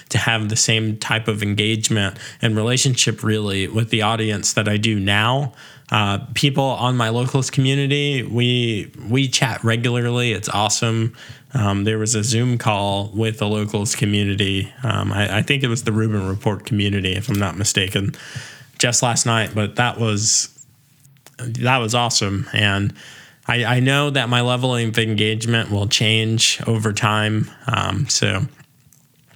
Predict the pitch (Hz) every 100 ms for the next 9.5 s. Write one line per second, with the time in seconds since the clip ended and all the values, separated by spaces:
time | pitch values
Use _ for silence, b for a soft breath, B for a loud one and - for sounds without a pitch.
0 | - _ B B B B 143 123 98 143
1 | 147 123 117 110 127 - - - 127 127
2 | 147 135 139 120 123 127 120 120 120 107
3 | 117 101 104 107 127 123 117 B B B
4 | B - 143 139 131 139 135 202 214 214
5 | 147 - 147 143 131 120 110 - 123 123
6 | 123 123 120 120 - 123 117 123 123 120
7 | 107 107 110 131 123 120 - 123 120 117
8 | 110 110 113 113 90 110 104 - - 110
9 | 110 104 107 104